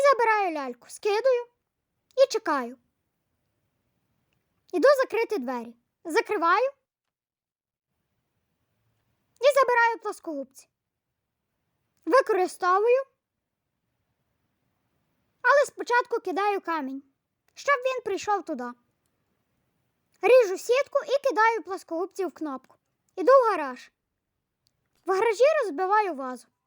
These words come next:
і забираю ключ від дверей. Використовую ключ і дивлюся у шкафчик. Забираю частину лопати і закриваю шкафчик. Беру карту і дивлюся.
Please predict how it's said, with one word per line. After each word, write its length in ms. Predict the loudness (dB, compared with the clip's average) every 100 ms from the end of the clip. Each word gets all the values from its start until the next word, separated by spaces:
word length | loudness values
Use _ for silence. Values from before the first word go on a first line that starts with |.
| _ -6
і 120 | -2
забираю 460 | 0 0 0 0
ключ 300 | -4 -8 -8
від 160 | -12 -12
дверей. 420 | -12 -10 -12 -14 _ _ _ _ _ -4
Використовую 880 | 0 0 0 -4 -2 -2 0 -2 -4
ключ 440 | -2 0 0 -4 _ _ _ _ _ _ _ _ _ _ _ _ _ _ _
і 60 | 2 4
дивлюся 440 | 4 2 0 -2 -2
у 20 |
шкафчик. 480 | -6 -6 -6 -8 -20 _ _ _ _ _ _
Забираю 520 | 2 4 4 2 2 0
частину 480 | -4 -4 -4 -2 -2
лопати 460 | -2 0 -2 -2 -6
і 40 |
закриваю 560 | -8 -8 -6 -2 -4 -6
шкафчик. 480 | -8 -8 -8 -16 -20 _ _ _ _ _ _ _ _ _ _
Беру 180 | 4 4 4
карту 400 | 2 0 -2 -20 _ _ _ _ _ _ _ -4
і 60 | 0
дивлюся. 500 | 0 0 -4 -12